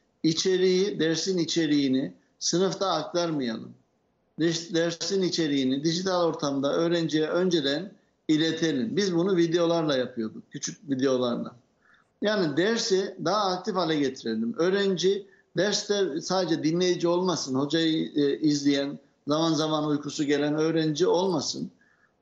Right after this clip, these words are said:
Dersi öğrenci yönetsin, öğrenciler yönetsin, hocalar moderatör olsun. Şimdi o nok-, o noktaya tüm dünya evrilmeye başladı, evrildi yani. Ha, normal hayata geçsek de,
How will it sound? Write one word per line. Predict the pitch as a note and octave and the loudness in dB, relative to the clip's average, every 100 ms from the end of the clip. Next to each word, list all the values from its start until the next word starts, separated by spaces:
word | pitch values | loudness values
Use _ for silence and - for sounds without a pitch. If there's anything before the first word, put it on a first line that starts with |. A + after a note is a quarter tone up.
| _ | _
Dersi | E3+ G#3 G3+ A3 | 0 0 0 0
öğrenci | F#3 D3+ E3 F3+ F#3+ F#3 | 0 2 2 2 2 4
yönetsin, | G3 D#3 B2+ B2+ D3+ C3 | 2 2 -2 -6 -6 -2
öğrenciler | D3+ E3+ E3 F#3+ | 0 0 0 2
yönetsin, | F3 D3 D#3+ C4 | 2 0 -2 -2
hocalar | G#3 A3 G3 G#3 A3 | 0 0 0 0 0
moderatör | G3+ F#3 F#3+ F3+ F3 | 0 0 0 0 -2
olsun. | B2+ - - _ _ _ _ _ - | -6 -6 -16 _ _ _ _ _ -6
Şimdi | A3+ A#3 | 0 0
o | A#3+ | 2
nok-, | B3 A3 A3+ | 0 0 -2
o | A#3 | 0
noktaya | A3 F#3+ G3 F#3 A3 B3 - _ _ _ _ _ _ _ _ | 0 0 0 2 0 -2 -8 _ _ _ _ _ _ _ _
tüm | - A#3+ G3+ | 0 2 4
dünya | E3 A3 A3+ | 2 2 2
evrilmeye | G#3 G3+ G#3+ G#3+ G#3+ | 2 2 2 2 2
başladı, | F#3+ - - F3 A#3+ | 0 -2 -4 -2 2
evrildi | A3+ G#3+ A3+ A3+ A3 | 2 2 0 2 2
yani. | D3+ A#2 - _ _ _ | 0 -4 -8 _ _ _
Ha, | E3 | -4
normal | D#3+ F#3 G3 A3+ A3 | 0 0 2 0 0
hayata | G#3+ G#3+ G#3 | -2 0 0
geçsek | G3 G3 - A3+ A3 D#3+ | 2 0 2 0 0 -4
de, | D#3+ B3+ | -4 -6